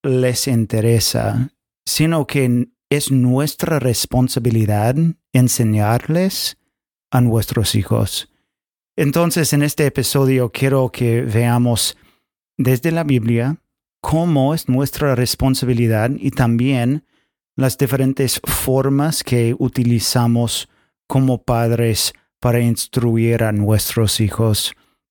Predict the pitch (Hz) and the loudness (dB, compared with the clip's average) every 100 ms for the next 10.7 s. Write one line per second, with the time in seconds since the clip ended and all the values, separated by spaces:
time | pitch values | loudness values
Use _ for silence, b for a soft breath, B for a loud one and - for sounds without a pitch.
0 | _ _ _ _ - 160 175 147 - 175 | _ _ _ _ -4 0 0 0 2 0
1 | 180 - 151 123 120 113 - 123 117 110 | -2 0 2 2 0 -2 0 2 2 0
2 | 117 123 120 117 104 98 - 120 - 127 | 0 0 0 0 0 -2 0 -2 0 0
3 | 120 113 - 123 117 113 110 113 117 - | 2 0 0 0 2 2 2 2 0 -2
4 | b b b _ - 131 - 120 120 110 | b b b _ -2 0 0 -2 -2 0
5 | 113 104 - 117 107 107 - 113 143 123 | 0 0 0 0 2 0 0 0 0 0
6 | 113 113 107 - - - 101 92 - - | 2 2 0 -4 -8 -2 -2 -2 -4 -2
7 | 57 57 - b b b b _ _ 170 | 0 0 -2 b b b b _ _ -2
8 | - 175 185 160 151 - 143 170 190 247 | 0 0 0 -2 -2 -4 -2 0 0 0
9 | 269 139 - 185 196 196 143 127 120 127 | -2 -4 -4 -2 0 0 2 2 2 0
10 | 139 - 127 123 117 110 | -2 -2 0 2 2 0